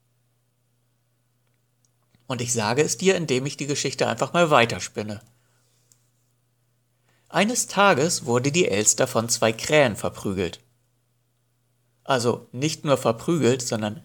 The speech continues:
richtig schlimm zugerichtet. Tagelang war nicht klar, ob sie das überleben würde.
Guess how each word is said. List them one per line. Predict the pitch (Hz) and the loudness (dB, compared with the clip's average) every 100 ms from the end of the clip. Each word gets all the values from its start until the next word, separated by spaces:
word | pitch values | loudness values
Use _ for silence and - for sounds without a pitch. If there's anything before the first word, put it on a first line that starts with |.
| - | -6
richtig | 139 151 - 156 - | -6 -6 -8 -6 -4
schlimm | - 127 127 | 0 -2 0
zugerichtet. | 120 123 113 98 92 - 92 - _ _ _ _ _ _ _ _ _ _ _ _ _ _ _ _ _ _ _ _ _ _ _ _ _ | -4 0 0 0 -6 -12 -14 -18 _ _ _ _ _ _ _ _ _ _ _ _ _ _ _ _ _ _ _ _ _ _ _ _ _
Tagelang | - 143 160 156 143 120 107 | -6 0 2 4 2 2 2
war | 104 | -2
nicht | 107 156 - | -2 -6 -8
klar, | - - 143 95 | -10 0 2 2
ob | - | 0
sie | 117 | -4
das | 117 113 | -2 -2
überleben | - 135 139 139 110 98 | 0 0 2 2 0 -4
würde. | 92 92 95 | -2 -2 -6